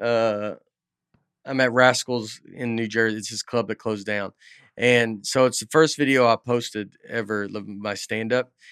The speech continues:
And, uh, J-, it was me and this guy, James Smith. Uh,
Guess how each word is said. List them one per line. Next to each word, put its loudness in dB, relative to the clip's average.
And, 0
uh, 0
J-, -2
it -4
was -2
me 6
and 2
this -6
guy, 4
James 0
Smith. -4
Uh, -4